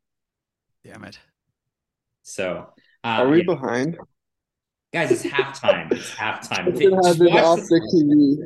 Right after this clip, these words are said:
Speaker 3: All
Speaker 2: We're
Speaker 3: right.
Speaker 2: all watching the second half, all right? Um, so I am a little frustrated
Speaker 3: Yeah, let's
Speaker 2: with
Speaker 3: hear your
Speaker 2: this,
Speaker 3: thoughts.
Speaker 2: with
Speaker 3: Let's
Speaker 2: this
Speaker 3: hear your
Speaker 2: team.
Speaker 3: thoughts. Thirteen
Speaker 1: Yeah,
Speaker 3: and
Speaker 1: let,
Speaker 3: fourteen.
Speaker 1: let's get here.
Speaker 3: Let's dive
Speaker 2: Let,
Speaker 3: into it.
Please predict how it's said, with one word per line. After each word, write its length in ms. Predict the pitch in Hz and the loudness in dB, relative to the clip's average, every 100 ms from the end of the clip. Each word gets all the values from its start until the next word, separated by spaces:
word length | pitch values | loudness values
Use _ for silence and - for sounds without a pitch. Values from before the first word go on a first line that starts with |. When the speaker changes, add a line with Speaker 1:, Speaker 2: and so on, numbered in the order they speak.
| - | -2
Speaker 3:
All 140 | 139 | 2
Speaker 2:
We're 80 | 165 | 4
Speaker 3:
right. 100 | 160 | 4
Speaker 2:
all 180 | 180 175 | 0 0
watching 400 | 156 160 175 156 | 0 0 0 2
the 100 | 143 | 2
second 400 | 143 139 135 127 | 0 -2 -4 -6
half, 400 | 113 101 92 92 | -4 -4 -6 -8
all 60 | |
right? 340 | 95 98 127 - _ 151 _ - | -6 -6 -8 -12 _ -20 _ -8
Um, 580 | 156 156 156 156 - - _ _ _ _ _ _ _ _ _ | -2 0 0 -2 -8 -16 _ _ _ _ _ _ _ _ _
so 480 | - - 202 - - _ _ _ _ _ _ _ _ _ _ _ _ _ _ _ - _ _ | -8 -2 -2 -2 -12 _ _ _ _ _ _ _ _ _ _ _ _ _ _ _ -20 _ _
I 220 | 190 233 | -4 0
am 380 | 254 240 196 165 - | 0 0 -2 -8 -4
a 80 | 170 | -2
little 640 | 165 160 151 143 - - _ _ _ _ _ _ _ _ _ _ _ | 0 2 0 0 -4 -14 _ _ _ _ _ _ _ _ _ _ _
frustrated 720 | 139 - 113 98 95 135 - | -8 -8 -10 -8 -10 -6 -2
Speaker 3:
Yeah, 60 | |
let's 160 | 151 175 | 0 0
Speaker 2:
with 80 | 220 | 2
Speaker 3:
hear 80 | 208 | 2
your 80 | 190 | 2
Speaker 2:
this, 60 | |
Speaker 3:
thoughts. 340 | 165 135 104 - | 2 -2 -4 -6
Speaker 2:
with 140 | 147 | -6
Speaker 3:
Let's 60 | 147 | -4
Speaker 2:
this 40 | |
Speaker 3:
hear 80 | 143 | -2
your 80 | 143 | -2
Speaker 2:
team. 80 | 101 | -2
Speaker 3:
thoughts. 220 | 120 120 _ | -4 -4 _
Thirteen 260 | 147 147 131 | -4 -2 -2
Speaker 1:
Yeah, 60 | 120 | -2
Speaker 3:
and 100 | - | -2
Speaker 1:
let, 180 | 135 - | -4 -4
Speaker 3:
fourteen. 220 | 117 110 - _ _ _ - | -10 -12 -18 _ _ _ -20
Speaker 1:
let's 160 | 113 | -20
get 160 | - 113 | -14 -12
here. 220 | 104 101 - _ _ | -12 -14 -20 _ _
Speaker 3:
Let's 120 | 139 _ | -20 _
dive 100 | 139 | -4
Speaker 2:
Let, 160 | 127 117 | -4 -6
Speaker 3:
into 280 | 120 - | -10 -8
it. 80 | 127 | -8